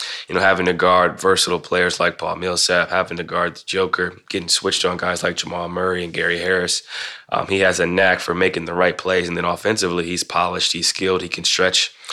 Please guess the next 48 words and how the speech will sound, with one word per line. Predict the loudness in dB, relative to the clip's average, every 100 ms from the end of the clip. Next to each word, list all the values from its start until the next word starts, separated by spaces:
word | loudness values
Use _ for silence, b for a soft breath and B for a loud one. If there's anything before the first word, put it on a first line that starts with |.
| B B B
he |
can | -4
stretch | 2 4 4
the | 2
floor, | 0 2 2
knock | 4 0 0
down | -2 -2
threes. | 0 0 2 0
He's | -2
got | 0 2
a |
mid-range | 2 0 0 0 0
jumper. | 0 0 -2
His, | -4 -6
his | -6
jump | 0 2 2
hook | 0
has, | 0 -6 -6
has | -4
evolved, | -4 0 4 4 4 -2
and, | -6 -6 -10 B B B B B -8
um, | -4 -4
he's, | -4
he's | -4 -4
playing | 0 0 0
the |
best | 0 0 2
basketball | 2 2 2 2 2
of | 2
his | -2 0
young | 0
career. | -2 0 2 2 2
You | -6
know, | -8
look | -6 -4
at | 0
last | 2 2
night. | 4 4 2 -4
He |
plays | -8 -4 -4
twenty-nine | -2 -2 0 -2
minutes | 0 -2 0
off | -2 -2
the |
bench, | -2 -2 0 -2
gets | -4 -4
five | 0 0 0
blocks. | 0 2 2 -2